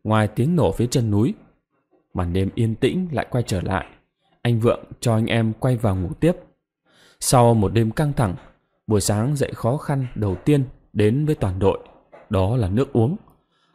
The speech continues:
Mỗi thằng một bình tông nước suối, đêm qua đã hết sạch, lương khô và gạo sấy, mà không có nước. Thôi,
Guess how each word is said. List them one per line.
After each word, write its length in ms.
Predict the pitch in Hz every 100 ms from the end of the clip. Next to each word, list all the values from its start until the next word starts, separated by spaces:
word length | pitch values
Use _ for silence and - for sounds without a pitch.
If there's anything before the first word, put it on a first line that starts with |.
| _
Mỗi 160 | 131 -
thằng 240 | 151 107 95 - -
một 120 | 101
bình 160 | 98
tông 220 | 95 110 143
nước 140 | 185
suối, 320 | - 123 170 - - _
đêm 160 | 107 98
qua 260 | 104 95
đã 120 | 92 123
hết 200 | 151 175
sạch, 220 | 113 98 - _ _ - -
lương 240 | 113 120 120
khô 380 | - 135 123 -
và 140 | 95
gạo 200 | 87 -
sấy, 360 | - 107 120 208 - _ _ _
mà 240 | 127 123 120
không 200 | - 156
có 100 | 160
nước. 360 | 160 208 233 - _ _ _ _ _
Thôi, 200 | 113 107